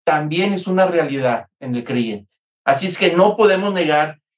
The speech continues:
que estas dos cosas suceden, pero aquí es donde viene la explicación.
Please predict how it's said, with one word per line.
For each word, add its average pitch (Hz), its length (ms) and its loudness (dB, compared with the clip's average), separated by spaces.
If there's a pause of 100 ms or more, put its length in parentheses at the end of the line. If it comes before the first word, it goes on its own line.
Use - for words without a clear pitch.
(200)
que 139 160 -4
estas 165 320 0
dos 190 240 -6
cosas 185 360 -2
suceden, 127 680 -4 (760)
pero 214 400 0
aquí 151 240 -2
es 151 60 -2
donde 143 200 -4
viene 135 500 -6
la 135 180 0
explicación. 120 760 -6